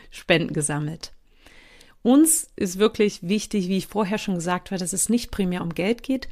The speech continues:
sondern um Aufmerksamkeit. Die Vereine melden sich bei uns nach dem Podcaston zurück und sagen, Hey, durch diese besondere Episode, die Podcaster X Y für uns aufgenommen hat und uns gewidmet hat,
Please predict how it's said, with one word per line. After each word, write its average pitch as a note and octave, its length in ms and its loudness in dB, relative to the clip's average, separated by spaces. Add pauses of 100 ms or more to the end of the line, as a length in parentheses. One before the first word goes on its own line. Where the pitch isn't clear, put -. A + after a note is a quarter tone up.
(160)
sondern F3+ 400 0
um - 280 -2
Aufmerksamkeit. E3 1040 -6 (1000)
Die G3 80 0
Vereine A#3 600 4
melden A#3 320 6
sich G#3+ 260 0
bei G3+ 140 -2
uns G3+ 240 2
nach G3+ 180 -2
dem G#3 200 -4
Podcaston - 640 -2
zurück G3+ 420 0
und F3+ 160 -2
sagen, F3+ 260 -2
Hey, G3 300 0 (560)
durch F#3+ 160 0
diese A3 320 2
besondere G3+ 540 2
Episode, G3 760 4
die F#3 320 -2
Podcaster - 680 -4
X - 180 -8
Y F#3+ 460 -2
für - 220 -4
uns G3+ 420 0
aufgenommen F#3+ 640 2
hat F3 180 -6
und F3 100 -8
uns B3 300 4
gewidmet A3+ 500 0
hat, - 220 -4